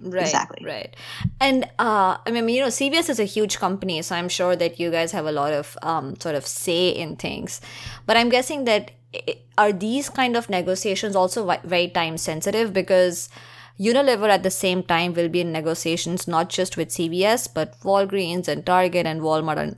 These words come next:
Speaker 1: whoever else. So does that at all come into play?
Speaker 2: Oh, exa-, uh, very much so. So when it's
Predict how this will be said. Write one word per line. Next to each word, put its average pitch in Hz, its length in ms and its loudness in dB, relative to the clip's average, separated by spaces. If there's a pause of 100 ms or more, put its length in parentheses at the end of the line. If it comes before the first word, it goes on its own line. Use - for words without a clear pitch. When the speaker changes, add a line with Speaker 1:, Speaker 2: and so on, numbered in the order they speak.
Speaker 1:
whoever 147 320 0
else. - 320 -4 (200)
So - 120 0
does 185 180 2
that 202 200 6
at 202 140 0
all 202 340 4 (140)
come 190 200 0
into 190 200 -4
play? 208 340 -6 (1160)
Speaker 2:
Oh, 302 60 8
exa-, - 480 2 (160)
uh, 226 80 6
very 240 280 6
much 175 200 4
so. - 300 2 (340)
So 285 340 6
when 240 420 6
it's - 500 0